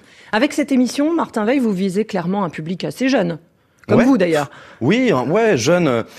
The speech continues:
Speaker 2: jeune, je sais pas, on essaie de faire une émission, euh, euh, générationnelle, encore une fois, un peu sur nos, euh, sur nos obsessions, peut-être un peu plus dans, dans l'air du temps,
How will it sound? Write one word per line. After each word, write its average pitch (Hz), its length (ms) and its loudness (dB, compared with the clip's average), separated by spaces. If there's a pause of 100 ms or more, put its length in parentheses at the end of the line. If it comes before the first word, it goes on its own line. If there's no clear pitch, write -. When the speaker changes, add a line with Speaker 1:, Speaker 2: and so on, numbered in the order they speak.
(120)
Speaker 2:
jeune, 160 260 2
je 135 60 0
sais 135 180 -2
pas, 196 200 0
on 147 100 0
essaie 127 200 -2
de 139 80 -2
faire 131 180 -2
une 123 100 0
émission, 127 460 0
euh, 101 220 -2 (420)
euh, 85 240 -4
générationnelle, 127 680 -2
encore 131 220 -2
une 147 80 -4
fois, 180 160 -2
un 165 80 -2
peu 151 120 -6
sur 120 200 -4
nos, 110 180 0
euh, 98 140 0
sur 110 120 -6
nos 113 180 0
obsessions, 147 400 -4
peut-être 131 260 -4
un 120 80 -2
peu 120 100 -4
plus 139 260 -6
dans, 104 280 -2
dans 101 120 -2
l'air 117 200 -2
du 123 120 -6
temps, 147 240 -6